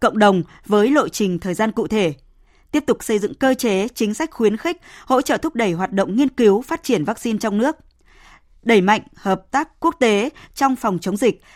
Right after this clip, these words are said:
tiếp cận bình đẳng trong cung cấp vaccine, nhất là đối với đối tác, bạn bè truyền thống có tiềm lực về nghiên cứu, ứng dụng y khoa trong lĩnh vực sản xuất, cung cấp vaccine. Tiếp tục kiểm soát chặt chẽ việc nhập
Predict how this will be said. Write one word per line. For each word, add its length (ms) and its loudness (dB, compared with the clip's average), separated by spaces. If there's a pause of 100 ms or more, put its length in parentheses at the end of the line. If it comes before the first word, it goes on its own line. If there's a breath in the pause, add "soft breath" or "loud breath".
tiếp 160 -4
cận 180 0
bình 240 2
đẳng 260 2
trong 220 -8
cung 180 -4
cấp 180 -6
vaccine, 440 -2 (300 loud breath)
nhất 140 2
là 100 0
đối 260 -2
với 440 -2
đối 180 0
tác, 500 -6
bạn 160 0
bè 120 0
truyền 260 -4
thống 280 -2 (180)
có 120 -2
tiềm 220 2
lực 140 4 (300 loud breath)
về 180 0
nghiên 200 2
cứu, 220 4
ứng 220 -2
dụng 180 -4 (180)
y 100 -2
khoa 360 2 (240 soft breath)
trong 220 -4
lĩnh 140 -4
vực 200 -2
sản 240 0
xuất, 380 -8
cung 180 0
cấp 160 -4
vaccine. 360 -2 (1120 soft breath)
Tiếp 140 -4
tục 180 2
kiểm 160 0
soát 220 -8
chặt 180 -4
chẽ 360 -2
việc 220 -4
nhập 220 2